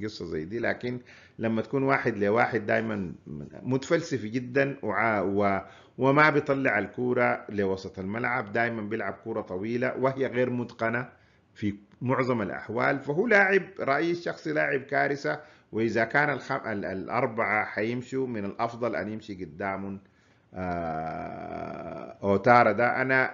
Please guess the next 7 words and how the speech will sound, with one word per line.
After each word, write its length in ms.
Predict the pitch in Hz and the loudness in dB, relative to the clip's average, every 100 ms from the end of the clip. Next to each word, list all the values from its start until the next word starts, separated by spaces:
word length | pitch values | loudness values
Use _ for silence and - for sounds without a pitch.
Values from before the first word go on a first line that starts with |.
| - | -6
ما 160 | 120 135 | 0 2
عندي 420 | 127 135 131 143 | 2 0 -2 0
أي 560 | 185 185 175 180 170 - | 0 -2 -2 0 0 2
عواطف 640 | 104 120 135 135 131 104 | 4 6 8 6 0 -8
معاه، 340 | 95 92 123 | -6 0 0
وبفتكر 580 | 131 107 98 120 - 120 | 0 -4 -8 -8 -6 -6
إنه 320 | 131 127 127 | -8 -10 -10